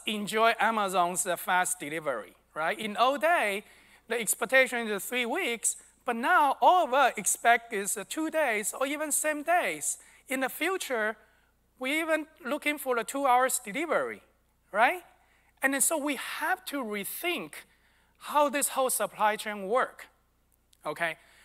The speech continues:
And then so Flexport, we basically on using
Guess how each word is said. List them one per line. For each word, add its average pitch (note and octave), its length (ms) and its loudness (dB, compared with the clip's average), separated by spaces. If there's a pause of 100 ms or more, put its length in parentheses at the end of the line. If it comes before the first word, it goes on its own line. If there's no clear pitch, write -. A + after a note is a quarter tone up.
(160)
And C4+ 140 2
then B3+ 120 2
so C#4+ 380 4 (1080)
Flexport, C4+ 760 2 (260)
we A3+ 140 -2
basically C4 480 2
on G#3+ 160 0
using G#3 600 -6